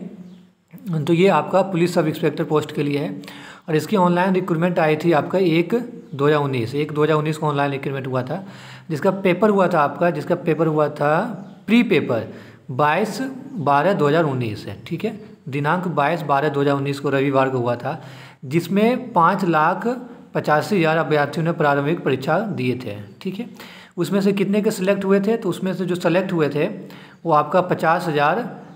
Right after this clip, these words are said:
बहत्तर विद्यार्थी को select किया गया था। ये देखिए, यानी कि प्री जो qualify हुए थे, उसमें कितने, पचास हज़ार बहत्तर अभ्यर्थियों का selection हुआ था। उसके बाद आपका हुआ था प-, द्वितीय परीक्षा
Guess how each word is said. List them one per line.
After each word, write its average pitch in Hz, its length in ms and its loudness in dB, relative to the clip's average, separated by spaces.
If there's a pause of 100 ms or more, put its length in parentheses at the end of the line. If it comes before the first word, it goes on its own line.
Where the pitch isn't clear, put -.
(120)
बहत्तर 135 380 0
विद्यार्थी 151 420 2
को 165 120 -2
select 143 360 -2
किया 127 160 0
गया 117 120 -2
था। 135 100 -6
ये 131 100 0
देखिए, 110 420 -6 (400)
यानी 175 160 2
कि 196 80 0
प्री 220 320 2
जो 220 140 4
qualify 165 760 0
हुए 147 180 0
थे, 156 240 0 (500)
उसमें 185 240 -2
कितने, 185 220 0
पचास 175 500 0
हज़ार 151 300 2
बहत्तर 160 580 0
अभ्यर्थियों 139 480 0
का 170 120 0
selection 131 440 -4
हुआ 107 160 -6
था। 117 240 -14 (380)
उसके 156 280 0
बाद 180 280 4
आपका 175 240 2
हुआ 151 180 2
था 151 160 -2 (200)
प-, 143 760 0
द्वितीय 151 260 0
परीक्षा 170 480 -2